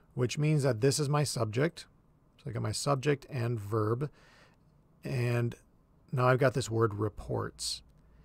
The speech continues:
So I've got the S here, but I've already got a verb, which means that this is gonna be a noun. Also, it's coming after a verb, which means that this is the object of the noun. So "quickly after came reports," and then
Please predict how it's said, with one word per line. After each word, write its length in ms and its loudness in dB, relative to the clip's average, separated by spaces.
So 120 -2
I've 80 4
got 140 8
the 180 -2
S 280 4
here, 220 2
but 120 6
I've 140 4
already 280 4
got 180 6
a 60 6
verb, 340 2
which 220 -6
means 180 -2
that 140 -2
this 160 -4
is 100 -4
gonna 180 -4
be 120 -2
a 60 -4
noun. 560 -6
Also, 300 6
it's 120 2
coming 300 0
after 400 2
a 60 2
verb, 320 0
which 180 -2
means 200 -2
that 140 -8
this 160 -8
is 120 -8
the 180 -8
object 420 -4
of 100 -10
the 60 -8
noun. 340 -8
So 300 0
"quickly 340 4
after 320 4
came 280 -2
reports," 800 -6
and 220 0
then 340 2